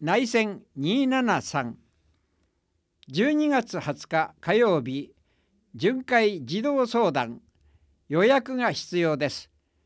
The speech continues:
午前十時三十分から午後四時三十分。詳しいことは子育て支援課、内線三二五。弁護士いぶり巡回無料相談。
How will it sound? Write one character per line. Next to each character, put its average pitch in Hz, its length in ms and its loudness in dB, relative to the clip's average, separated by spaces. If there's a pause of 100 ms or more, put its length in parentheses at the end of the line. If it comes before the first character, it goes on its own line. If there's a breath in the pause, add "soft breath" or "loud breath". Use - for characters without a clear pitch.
(280)
午 208 160 2
前 208 240 2
十 202 240 2
時 175 160 0
三 160 240 0
十 160 140 -2
分 165 260 -4
か 165 140 0
ら 170 100 4
午 226 140 0
後 214 100 2
四 220 220 4
時 175 160 0
三 160 260 -2
十 175 140 -2
分。 147 340 -6 (880)
詳 202 220 6
し 202 140 2
い 180 40 0
こ 190 140 0
と 196 100 2
は 185 120 6
子 190 120 4
育 233 320 4
て 214 240 0
支 - 160 -2
援 190 240 2
課、 156 320 0 (260)
内 190 240 2
線 214 320 -2
三 254 380 2
二 240 280 0
五。 131 340 -4 (2000)
弁 240 260 -2
護 285 100 2
士 190 340 -2
い 233 140 -4
ぶ 247 100 2
り 170 140 2
巡 214 280 0
回 202 240 2
無 185 200 0
料 262 260 0
相 180 240 0
談。 117 280 -6